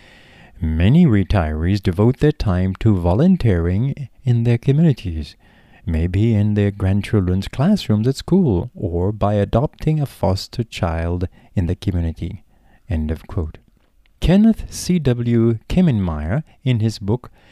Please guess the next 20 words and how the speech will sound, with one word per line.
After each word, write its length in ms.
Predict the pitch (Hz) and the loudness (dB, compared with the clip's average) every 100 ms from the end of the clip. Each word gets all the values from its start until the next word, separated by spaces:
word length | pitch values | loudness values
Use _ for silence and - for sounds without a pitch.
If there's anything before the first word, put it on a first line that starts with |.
| - - | -20 -12
Marriage 480 | 78 73 80 90 101 | -8 -6 -4 -2 0
and 160 | 113 | -2
Family, 460 | 110 87 78 92 127 | -2 -4 -4 -6 -8
says, 500 | - - 73 85 113 - _ - | -8 -8 -6 -8 -10 -18 _ -4
"Retirement 760 | 120 - 127 165 190 196 190 - | -2 0 0 0 2 2 -2 -2
is 180 | 135 123 | -2 0
also 480 | 135 160 - 170 | 0 -2 -4 -6
thought 380 | 143 - 135 - | -6 -6 -6 -4
to 80 | 127 | -4
be 160 | 127 117 | -2 -2
associated 800 | - 139 147 - 127 92 98 - | -2 -2 -2 -2 -6 -4 -4 -4
with 160 | 110 | -2
a 80 | 135 | -2
number 500 | 139 165 208 147 98 - - - | 0 0 2 0 -2 -6 -14 -4
of 100 | 90 | -2
negative 560 | 87 85 80 87 85 82 | 0 -2 -2 -4 -4 -2
outcomes 720 | 80 - 85 73 73 98 120 | -4 -4 -6 -6 -6 -8 -6
for 160 | - 95 | -4 -2
both 340 | 87 202 220 | 0 0 0
individuals 880 | 139 120 107 95 85 82 87 123 | -2 -2 -2 -2 -2 -2 -2 -2